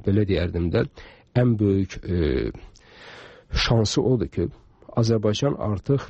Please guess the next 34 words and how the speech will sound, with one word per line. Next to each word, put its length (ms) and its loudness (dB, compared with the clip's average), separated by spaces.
e, 120 4
həm, 360 2
e, 320 2
cənub 320 2
qonşusu 720 -2
ilə, 200 -4
həm 200 2
şimal 360 0
qonşusu 520 0
ilə 220 -2
qaz 320 0
alqı-satqısı 720 0
ilə 280 4
bağlı 440 2
müəyyən 340 2
danışıqlar 540 0
aparır. 320 -10
Və 80 4
bu 180 2
gün 160 2
Gazpromun 480 0
sözçüsü 460 -2
Sergey 420 2
Kupriyanov 600 0
da 80 -2
bəyan 340 2
edib 220 0
ki, 220 0
e, 80 2
bu 180 0
gün, 280 2
e, 100 0
Russia 280 0
Today, 340 0